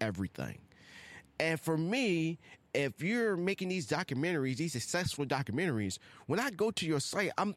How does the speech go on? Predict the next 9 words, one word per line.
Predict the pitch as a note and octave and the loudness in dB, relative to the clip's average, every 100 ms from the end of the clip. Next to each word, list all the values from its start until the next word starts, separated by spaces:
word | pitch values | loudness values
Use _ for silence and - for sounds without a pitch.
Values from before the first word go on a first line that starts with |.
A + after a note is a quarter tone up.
| - | -2
thinking | G#3+ G3+ - D#3+ B2+ - - - - - | -2 0 -2 -2 -2 -6 -20 -20 -6 0
top | A#3 B3 - - | 2 0 -4 -2
of | D#3+ D#3 | 0 2
the | C3+ | 0
line | C3 F3 F3 D#3 C#3 - - - _ _ _ _ _ - | 2 2 2 0 -2 -6 -20 -20 _ _ _ _ _ -4
type | - F#3 - | 2 2 2
of | C3+ A#2+ G2 - - - _ _ _ _ _ _ _ _ _ _ _ _ _ _ _ _ _ _ _ | 0 0 -4 -14 -18 -20 _ _ _ _ _ _ _ _ _ _ _ _ _ _ _ _ _ _ _
a | B2+ - _ _ - | -6 -6 _ _ 0
presentation. | G#3 F#3+ D3 - A3 E3+ - - | 2 4 4 6 6 4 0 -4